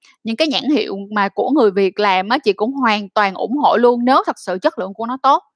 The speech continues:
Nên là mọi người quan trọng hơn á, là mọi người nên chọn nơi uy tín để mọi người mua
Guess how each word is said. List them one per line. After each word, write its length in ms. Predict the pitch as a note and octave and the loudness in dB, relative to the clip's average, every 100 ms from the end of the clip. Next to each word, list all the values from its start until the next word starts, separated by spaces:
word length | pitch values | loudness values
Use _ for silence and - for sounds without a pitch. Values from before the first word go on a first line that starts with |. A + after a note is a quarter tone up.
| _ _ _ | _ _ _
Nên 100 | B3+ | 2
là 100 | C#4 | 2
mọi 180 | B3 G3+ | 2 0
người 180 | A3 G#3 | 0 -2
quan 260 | A3 C#4+ | 0 0
trọng 220 | C4+ F#3+ B3 | 0 -2 2
hơn 300 | C#4 C4 C#4+ | 2 2 0
á, 100 | E4 | -4
là 160 | F3 | -4
mọi 140 | - F#3+ | -6 -10
người 160 | G3 | -12
nên 320 | F#3+ A3 A#3+ | -8 -6 -6
chọn 420 | A#3 - - F#3 F#3+ _ _ | -4 -4 -4 -6 -14 _ _
nơi 300 | A3+ B3 B3 | 2 4 4
uy 200 | - B3+ | 2 0
tín 320 | B3+ B3+ C#4 F4+ | 2 0 0 -2
để 80 | A3+ | -2
mọi 180 | F#3 | -2
người 180 | F3+ F#3 | -6 -10
mua 320 | G3 B3 C4 | -2 2 2